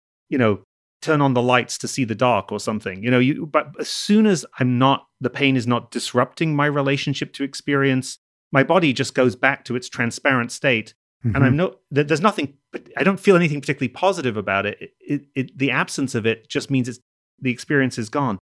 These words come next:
Speaker 1: So there's a way in which I think, strangely enough, being pain-free, I'm, I'm vastly overestimating how much satisfaction I would get <laughs> out of that. I,
Speaker 2: Mm-hmm.
Speaker 1: I would take it completely for granted. And I, so I have this, every time I have a cold,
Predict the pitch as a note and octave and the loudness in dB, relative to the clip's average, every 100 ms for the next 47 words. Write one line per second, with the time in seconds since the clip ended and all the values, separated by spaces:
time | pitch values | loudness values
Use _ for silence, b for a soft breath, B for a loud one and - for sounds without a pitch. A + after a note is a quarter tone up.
0 | _ - F3 D#3+ F#3+ G#3 A3+ F3+ - E3 | _ -6 -2 0 0 0 -2 -2 -4 -2
1 | E3+ D#3 - _ _ _ _ - - F3+ | -2 -4 -8 _ _ _ _ -8 0 0
2 | E3+ E3 D#3+ D3 - _ _ _ _ _ | 2 0 -2 -6 -12 _ _ _ _ _
3 | F#3+ G3 F#3 - F3 D#3+ - F3+ E3 B2+ | -4 -2 -2 -2 -4 -6 -6 -4 -2 -4
4 | - _ _ _ _ - D3+ - D#3+ C#3+ | -6 _ _ _ _ -6 -4 0 0 0
5 | - E3 F#3+ - - A2 C3 B2 A#2+ C3+ | -4 -6 -6 -6 -2 2 2 2 0 -2
6 | - A2 G2+ G2+ A#2 A#2 A#2 - A2+ G#2+ | -4 -2 -2 -2 0 0 -2 -2 -4 -2
7 | B2 A2 - A2+ G2+ G#2+ B2+ - E3+ C3+ | -4 -2 -2 -2 0 2 2 4 2 2
8 | B2+ A2 B B B A#2+ A#2+ B2 E3+ F#3 | -2 -4 B B B 4 6 6 4 0
9 | F3 - F#3 F#3 - D3 - F3 C#3+ C3 | 0 2 2 2 -4 -6 -4 -4 -4 -2
10 | B2+ C3+ C3+ A2 F#2+ _ - D#3+ - C#3 | 0 0 0 -4 -8 _ -8 -6 -4 -6
11 | - F#3 E3 G#3+ E3+ - F3 F#3+ F3 D#3+ | -2 0 2 0 -2 -2 0 0 -2 0
12 | C3+ C3 A#2+ - D#3 C3 G2 | -2 -2 -4 -2 0 0 -4